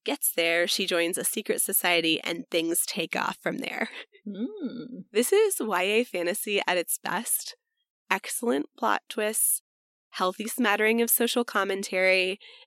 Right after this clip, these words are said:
Speaker 1: and good but not cloying young romance.
Speaker 2: Mm-hmm.
Speaker 1: Also, my heart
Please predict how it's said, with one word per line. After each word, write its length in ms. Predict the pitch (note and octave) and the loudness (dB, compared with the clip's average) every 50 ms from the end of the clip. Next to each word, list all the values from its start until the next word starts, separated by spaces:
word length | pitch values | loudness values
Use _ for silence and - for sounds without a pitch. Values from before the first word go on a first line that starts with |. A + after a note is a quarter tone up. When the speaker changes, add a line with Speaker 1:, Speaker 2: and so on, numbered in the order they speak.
| - | -2
Speaker 1:
and 240 | - F#3 F#3+ F#3+ F3+ | 0 2 2 0 0
good 300 | - - E3+ E3 G3+ G3+ | 0 0 2 2 2 2
but 160 | G3+ F#3 F3 - | 0 0 0 2
not 260 | F#3 F3+ E3+ - - | 2 0 0 0 -4
cloying 460 | - - F#3+ E3+ E3 F3 F#3 G#3 G#3 | -6 -4 -2 -2 0 0 -2 0 0
young 200 | F#3+ F3 F3 F3 | 0 -2 0 0
romance. 760 | E3+ E3 E3 F3 F#3+ G#3+ A#3+ C4 C#4+ D4+ - - - - - _ - A3 | -2 -2 -2 -2 -2 -2 -2 -2 -2 -4 -2 0 0 0 0 _ -8 -8
Speaker 2:
Mm-hmm. 160 | G3 F#3+ A#3+ A4 B4 _ _ _ _ - | -6 -4 -6 -6 -8 _ _ _ _ -2
Speaker 1:
Also, 720 | E3+ E3 F3 - - - G#3+ G#3+ A3 G#3+ A3 A3 A3+ A#3+ - _ | 0 0 2 0 0 0 0 0 0 0 0 0 0 -2 -4 _
my 200 | - G3+ G3 F#3+ | -4 -2 0 0
heart 580 | G#3 - G3 E3 E3 F3 - - - - - - | 0 -2 -2 0 0 0 0 -2 -6 -8 -12 -12